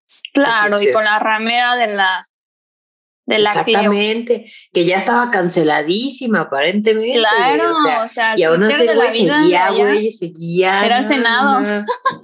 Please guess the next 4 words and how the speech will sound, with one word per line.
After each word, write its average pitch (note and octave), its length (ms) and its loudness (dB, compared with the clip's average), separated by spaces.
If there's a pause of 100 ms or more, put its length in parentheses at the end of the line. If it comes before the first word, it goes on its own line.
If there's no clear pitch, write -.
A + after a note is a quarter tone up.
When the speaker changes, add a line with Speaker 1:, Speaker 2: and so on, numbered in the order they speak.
(760)
Speaker 2:
No, F#3 440 0
güey. C#3 240 2
Speaker 1:
Sí, A3+ 580 -2 (680)
sí. A3+ 540 -2